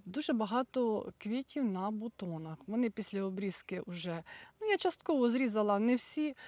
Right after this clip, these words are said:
де-не-де знімала живці, які у-, укорінилися і благополучно н-, на дорожчині набирають свої сили, корінчики, зелену масу.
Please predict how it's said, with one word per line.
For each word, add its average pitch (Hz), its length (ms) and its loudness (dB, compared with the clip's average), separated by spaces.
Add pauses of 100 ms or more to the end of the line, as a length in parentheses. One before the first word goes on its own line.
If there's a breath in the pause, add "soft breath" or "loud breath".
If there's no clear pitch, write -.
(340 loud breath)
де-не-де 214 760 4 (1040)
знімала 202 680 6 (320 loud breath)
живці, 262 640 0 (1800 loud breath)
які 262 260 2
у-, 262 200 6 (140 loud breath)
укорінилися 262 920 4
і 233 520 4
благополучно 226 840 0
н-, 214 400 0 (160)
на 202 240 -2
дорожчині 208 720 0
набирають 202 600 0
свої 190 460 -2 (340 loud breath)
сили, 262 560 4
корінчики, 226 880 2 (240 loud breath)
зелену 202 400 -2
масу. 254 580 -2